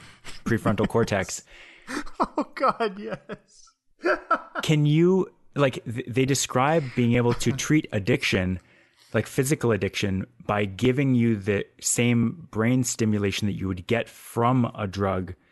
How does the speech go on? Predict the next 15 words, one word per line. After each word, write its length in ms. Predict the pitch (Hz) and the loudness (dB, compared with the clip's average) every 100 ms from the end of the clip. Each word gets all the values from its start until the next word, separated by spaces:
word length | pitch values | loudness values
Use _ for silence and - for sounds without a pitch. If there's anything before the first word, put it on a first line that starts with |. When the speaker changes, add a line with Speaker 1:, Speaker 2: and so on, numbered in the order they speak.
| _ _ _ _ _ _ - | _ _ _ _ _ _ -4
Speaker 1:
without 400 | 107 - 117 104 | -4 0 0 0
it. 200 | - - _ | -4 -12 _
So 160 | - | -2
you 120 | 113 113 | 0 2
can 200 | 117 104 - - _ | 0 -2 -6 -20 _
cut 300 | - 135 - - | -4 -2 -2 -8
the 100 | 110 107 | -10 -2
physical 380 | 117 107 - | -2 -2 -2
dependency 760 | 95 - 127 120 92 - 101 - _ _ _ _ - | -4 -2 2 2 0 -6 -10 -14 _ _ _ _ -10
on 220 | 101 98 | -6 -6
it. 160 | 101 - - - - | -8 -14 -20 -20 -2
But 260 | 110 - - | -2 -2 -2
can 160 | 127 | 2
you 140 | 131 147 | 4 4
imagine 680 | 120 113 123 120 110 101 | 4 2 0 0 0 0